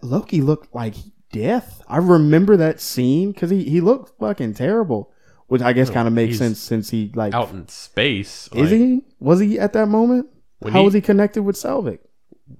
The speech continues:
Speaker 1: Sel-, Sel-,
Speaker 2: Talking about Loki, right?
Speaker 1: Yeah. So in the after credit scene,
Speaker 2: Mm-hmm.
Speaker 1: Fury is showing the Doctor. That's what I'm gonna just say. The Doctor,
Speaker 2: Okay.
Speaker 1: the Tesseract, and then in a mirror you see Loki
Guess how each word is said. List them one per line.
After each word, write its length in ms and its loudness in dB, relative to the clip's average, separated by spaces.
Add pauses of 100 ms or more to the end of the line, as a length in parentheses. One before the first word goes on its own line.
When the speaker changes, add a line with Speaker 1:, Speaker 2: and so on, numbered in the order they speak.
(360)
Speaker 1:
Sel-, 480 -4
Sel-, 320 -8
Speaker 2:
Talking 180 -6
about 100 -4
Loki, 360 -4
right? 240 -6
Speaker 1:
Yeah. 400 -2 (1120)
So 160 2
in 160 0
the 80 -2
after 280 -8
credit 320 -8
scene, 300 -10
Speaker 2:
Mm-hmm. 320 -10 (760)
Speaker 1:
Fury 480 0
is 80 -4
showing 580 -6 (500)
the 120 0
Doctor. 480 -2
That's 180 -6
what 60 -4
I'm 60 -4
gonna 80 -10
just 120 -12
say. 80 -8
The 160 -6
Doctor, 380 -2 (140)
Speaker 2:
Okay. 80 -10 (220)
Speaker 1:
the 80 -14
Tesseract, 520 -8 (420)
and 180 -2
then 300 0
in 160 -4
a 120 -2
mirror 800 -2 (260)
you 180 -4
see 260 -6
Loki 680 -4